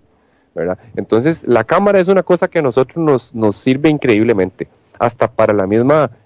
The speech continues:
Eh, confección de las, de las boletas. Eh, hay muchos compañeros que tal vez necesitan poner, "El testigo es mi compañero fulano de tal, código tal".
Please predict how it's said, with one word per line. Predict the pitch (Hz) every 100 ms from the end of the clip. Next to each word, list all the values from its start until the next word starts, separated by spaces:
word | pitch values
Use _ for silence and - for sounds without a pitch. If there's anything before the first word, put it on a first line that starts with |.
| _ -
Eh, | 95 87 85 82 80 78 78 _ _ _ _ - -
confección | 120 113 104 113 117
de | 131
las, | 120 - - 90
de | 92
las | 85
boletas. | 80 90 175 - 92 _ _ _ _ _ _ -
Eh, | - 80 80 78 82 - _ _ _ _ -
hay | 113
muchos | 120 127 143
compañeros | 156 147 147 143 147 151
que | - 107 87 87 82 82
tal | 92 90
vez | 123 120 - _
necesitan | 104 110 104 95 98 123 139 127 92 85 82
poner, | - 98 123 117 98 _ -
"El | 113 107
testigo | 101 - 143 156 151
es | 156
mi | 151
compañero | 131 104 98 98 143 151
fulano | 104 110 143 117
de |
tal, | - 156 151 131 98 -
código | 135 151 117
tal". | - 151 123